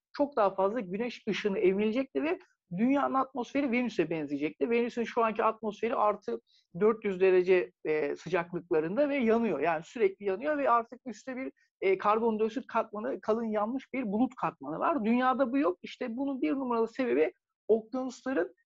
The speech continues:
iklimi şekillendirmesi, özellikle kutup okyanuslarının dünyayı soğutması. Mesela ekvatordan gelen sıcak havalar kuzey kutbuna çıkıyor. Burada, e, dünyanın eksen eğikliği sayesinde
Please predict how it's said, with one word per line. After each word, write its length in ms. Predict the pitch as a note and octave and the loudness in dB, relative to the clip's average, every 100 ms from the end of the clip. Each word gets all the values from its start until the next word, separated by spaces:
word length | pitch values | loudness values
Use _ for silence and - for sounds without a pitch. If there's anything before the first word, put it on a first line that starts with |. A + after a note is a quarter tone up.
| _ _ | _ _
iklimi 300 | C#4 C#4 C4+ | -4 0 0
şekillendirmesi, 960 | C4+ A#3+ B3 A3+ A3 G#3+ G#3+ F3+ - - | 0 -2 0 0 0 0 0 0 -2 -2
özellikle 420 | G#3 G3 A#3+ - | 0 2 0 -2
kutup 280 | A3 - A3 | -8 -8 -2
okyanuslarının 760 | G#3+ F#3+ G#3+ F#3+ - F#3 A#3+ D#4+ - _ _ D#3 | -2 -2 -6 -6 0 0 2 -4 -8 _ _ -4
dünyayı 500 | F3+ A3 A#3 A#3 C#4 | -2 0 2 0 -2
soğutması. 720 | - G#3+ G#3+ G#3 F#3+ _ C#3+ | 0 0 0 -6 -8 _ -8
Mesela 280 | F3 F3+ F3+ | -6 0 0
ekvatordan 600 | F#3+ G#3+ G#3+ G#3 G#3+ G#3+ | 2 0 2 2 2 -2
gelen 160 | G3 | -2
sıcak 320 | F#3 F#3 A3+ G#3 | -4 -2 -2 0
havalar 360 | E3 G#3 D4 - | 0 0 -2 -6
kuzey 260 | G3 G#3 G#3+ | -2 -2 -2
kutbuna 340 | - G3+ G3+ | -8 -8 -8
çıkıyor. 440 | G3+ G3+ B3+ E4 F4+ _ _ F#3 | -8 -6 -2 -2 -2 _ _ -8
Burada, 580 | G3 D#4 C#4 B3+ E4 F#4 _ _ | 2 2 2 2 0 -2 _ _
e, 380 | F#3+ F#3+ F#3+ F#3+ F3+ F3+ _ D#3+ | 0 4 4 4 2 -2 _ -4
dünyanın 480 | A3 A#3+ B3+ C#4+ C#4+ | -2 0 0 0 0
eksen 340 | A3 A3 C#4+ | -2 0 -4
eğikliği 380 | B3+ A#3+ - A#3+ | -4 -6 -8 -10
sayesinde 840 | A3 A#3+ B3 C4 A#3 G3+ G3 C4+ | -4 0 2 0 -4 -6 -2 -2